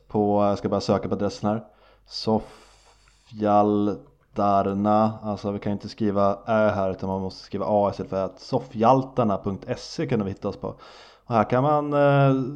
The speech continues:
lyssna på gamla avsnitt och nya avsnitt. Och man kan hitta våra sociala medier och våra samarbetspartner och sådär. Man kan säkert göra fler saker också. Eh, det finns en butik här på hemsidan.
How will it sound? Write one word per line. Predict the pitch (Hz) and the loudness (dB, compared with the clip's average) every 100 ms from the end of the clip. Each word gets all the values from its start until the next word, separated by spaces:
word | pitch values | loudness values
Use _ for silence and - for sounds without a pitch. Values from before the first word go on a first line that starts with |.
| 143 139 151 | -14 -14 -4
lyssna | 147 139 127 | -4 0 -2
på | - 123 123 120 120 | -2 -2 4 4 4
gamla | 120 117 120 | 0 2 2
avsnitt | 104 - 120 139 - - - | 2 0 -4 -4 -10 -18 -8
och | 110 - - | -8 -8 -6
nya | 120 107 | -2 0
avsnitt. | 131 127 127 - - | 0 -2 -8 -10 -14
Och | 113 113 | -8 -4
man | 110 | -2
kan | 110 110 107 104 - _ _ _ _ | 0 0 0 -2 -6 _ _ _ _
hitta | 120 117 110 | -10 -2 2
våra | 107 | 2
sociala | 101 107 110 104 | 2 0 2 4
medier | 104 98 95 110 123 | 4 2 2 4 4
och | 123 120 120 117 - _ - | 4 6 4 0 -10 _ -12
våra | 131 113 104 | 0 2 4
samarbetspartner | 110 98 90 - 95 - 123 | 4 4 0 0 0 0 -2
och | 120 | 0
sådär. | 123 135 - - _ _ _ _ _ _ _ - | 2 0 -4 -20 _ _ _ _ _ _ _ -6
Man | 107 | -4
kan | 101 | -2
säkert | 113 117 | 2 4
göra | 110 107 | 6 4
fler | 104 107 | 2 2
saker | 110 - | 2 2
också. | 101 - 120 139 - _ _ _ _ _ - | 0 0 -4 -4 -16 _ _ _ _ _ -6
Eh, | 104 101 101 101 | 0 2 4 4
det | 110 117 | 2 0
finns | 127 110 | -2 -2
en | 101 | -4
butik | - 110 160 - | -2 0 0 2
här | 185 | 0
på | 185 | 2
hemsidan. | 175 160 160 | 2 2 2